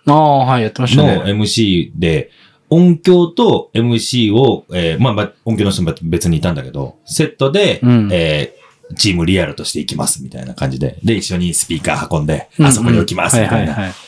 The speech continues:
Speaker 2: で、配線こうしてみたいな。一緒にやってさ。
Speaker 1: うん。
Speaker 2: で、なんかこう一緒に作ってる感じで。で、終わった後二人で「達成感ありますね」なんつって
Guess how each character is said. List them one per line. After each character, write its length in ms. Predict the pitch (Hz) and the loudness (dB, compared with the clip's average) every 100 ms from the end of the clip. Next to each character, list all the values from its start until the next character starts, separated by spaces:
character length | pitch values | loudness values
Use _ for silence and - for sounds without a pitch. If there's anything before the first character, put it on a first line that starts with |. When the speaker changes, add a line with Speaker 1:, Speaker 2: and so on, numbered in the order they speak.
| - | -4
Speaker 2:
で、 260 | 95 85 - _ _ - - | -4 -4 -12 _ _ -20 -6
配 160 | - | -4
線 260 | - 85 82 - | -4 -8 -10 -6
こ 100 | 85 | -4
う 60 | |
し 60 | - | 0
て 180 | 82 78 | 0 -2
み 80 | |
た 100 | - | -6
い 80 | 65 | -10
な。 140 | 65 - | -8 -2
一 60 | |
緒 120 | - | 0
に 80 | 92 | 0
や 80 | 82 | -2
っ 20 | |
て 100 | 87 | -4
さ。 240 | - - - - | -6 -6 -6 0
Speaker 1:
う 60 | |
ん。 100 | 127 | 2
Speaker 2:
で、 80 | 110 | 2
な 160 | 98 98 | 0 -4
ん 80 | - | -8
か 80 | - | -16
こ 180 | 69 71 | -14 -10
う 60 | |
一 120 | 82 92 | -4 -2
緒 40 | |
に 160 | 87 - | 0 -2
作 160 | - | -6
っ 40 | - | -8
て 100 | 139 | -8
る 60 | |
感 180 | - - | -8 -16
じ 80 | - | -12
で。 180 | 135 - _ _ _ 101 | -12 -12 _ _ _ -2
で、 160 | 90 | 2
終 200 | 80 85 | 2 2
わ 20 | |
っ 40 | 85 | 0
た 120 | 92 | -4
後 120 | 78 | -4
二 40 | - | -6
人 160 | 76 | -6
で 120 | 69 67 | -6 -10
「達 180 | - | -10
成 140 | - - | -8 -6
感 120 | 76 | -2
あ 40 | |
り 60 | 82 | -2
ま 80 | 78 | -2
す 160 | - | -6
ね」 220 | 65 73 76 | -6 -6 -4
な 100 | 69 | -4
ん 60 | |
つ 140 | - - | -6 -8
っ 40 | |
て 260 | - 64 | -8 -12